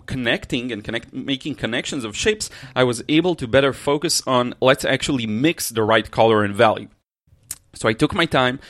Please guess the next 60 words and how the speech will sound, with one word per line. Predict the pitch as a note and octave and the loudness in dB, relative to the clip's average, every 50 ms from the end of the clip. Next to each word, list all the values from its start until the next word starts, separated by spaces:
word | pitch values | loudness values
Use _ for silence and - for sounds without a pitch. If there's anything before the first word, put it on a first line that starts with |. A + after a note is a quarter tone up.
| - - | -20 -20
and | - _ B2+ | -12 _ -4
I | B2 | -4
really | A#2 A2+ C3 D3 D3+ D3 | -2 0 0 0 2 2
looked | C3+ B2 B2 C3 C3+ - - | 0 0 0 -2 -4 -2 -4
at | D#3+ D3+ | -4 -4
the | D#3+ | 0
reference | D3 C#3+ C3+ - - C#3+ - | 2 2 2 2 -2 -6 -2
photo | - D3 D#3 | -2 -2 -2
carefully, | D3 - - A#2+ A2 - - A#2+ A#2 A2+ | -2 -2 -2 -4 -4 -4 -6 -6 -4 -2
and | G#2 G#2 | -2 -4
I | G#2 | -4
mixed, | G#2 A2 A#2+ B2 B2 A#2+ - - | -4 -4 -4 -4 -4 -6 -8 -8
and | A2+ G#2 | -6 -8
I | G2+ | -6
mixed, | G#2+ A#2+ A#2+ A#2 - | -6 -6 -6 -8 -8
and | - G2+ | -8 -8
I | G#2 | -4
mixed, | A#2 E3+ A3+ - - - - - - - - - - - | -4 -4 -4 -6 -8 -12 -14 -20 -20 -20 -20 -20 -10 -8
and | C3 C3 - - - - | -8 -8 -8 -12 -10 -6
only | A3 A#3 B3 B3+ B3 B3 | -2 0 0 0 0 0
when | A3+ G#3 F3+ D#3+ | 0 -2 0 0
I | D3+ | -2
was | C#3+ A#2+ A#2+ A#2 | -2 -2 -4 -6
happy | A#2+ B2 F3+ G3+ - G3+ | -2 -2 -2 0 0 -2
with | G3 G3+ G3+ G3 | 0 0 2 2
it, | G#3 G#3+ - - | 0 -4 -2 0
I | C3 | 2
applied | B2 A#2 - - C3+ A#2+ A#2 A#2+ | 2 2 2 2 2 2 2 2
it | A2+ A2+ - - | -2 -4 -6 -10
to | - - | -10 -8
paper. | - B2+ A#2 G#2+ - - - - _ C3 | -4 -4 -4 -4 -4 -8 -16 -16 _ -8
And | C#3+ C3+ | -2 -2
I | B2+ | -2
followed | B2 - - - E3+ F3 F#3 F#3+ F3 | -2 -4 -4 -4 -4 -2 -2 -6 -6
the | C3 - | -8 -12
temperature | - - D#3 D3 D#3 E3 D3+ D3 - C3+ A#2+ | -6 -4 -4 -4 -2 -4 -6 -6 -6 -4 -2
I | A#2 A2+ | -2 -2
saw | A2+ - - D3 C#3 | 0 -2 -4 -4 -6
closely. | C3+ - - - C3 C3 C3 C3 C3 C3 - - - - - - _ _ _ _ _ _ - _ _ _ _ - - - | -8 -10 -6 -4 0 2 4 2 2 0 -4 -8 -8 -12 -14 -16 _ _ _ _ _ _ -20 _ _ _ _ -16 -12 -10
And | A#2+ A2+ | -2 0
the | A2+ A2+ | 0 2
result | A2+ A#2 A2 D3 D#3+ D#3 | 2 2 2 2 2 2
reflects | - C3+ - - - B2 B2+ B2+ - - - | -2 -6 -6 -2 2 2 2 2 2 -2 -8
it. | A2 - - _ | -10 -12 -10 _
A | - C3+ | -2 -2
lot | A#2+ A#2 A#2+ C3 D3+ F3+ | -2 0 0 0 0 0
of | G#3 F#3+ F#3 | 0 -2 -4
it, | F#3+ F#3+ - - - - - - _ | -6 -6 -6 -18 -20 -20 -20 -20 _
um, | - A#2+ A2+ A2 A2+ A2+ - F2+ - - - _ | -4 -2 -2 -2 -2 -6 -10 -12 -14 -16 -10 _
as | F2+ A#2+ C3 A#2 | -6 -6 -4 -2
much | D#3 D#3 F3+ - | -2 -2 -2 0
as | F#3+ | 0
I | F3+ D#3 C3+ | 2 4 4
like | B2+ C3 C3+ C#3 - | 4 4 2 0 -2
to | - C3+ | -6 -6
say | - - C#3+ C3+ | -2 -2 -2 -2
that, | B2 A#2+ A2+ G#2+ | -2 -4 -4 -4
you | A2 G#2+ | -4 -4
know, | G#2 | -4
values | G2+ G2+ A#2+ A2+ A#2 B2 B2 A#2 A2+ G#2+ - | -2 0 2 2 2 2 2 -2 -4 -8 -12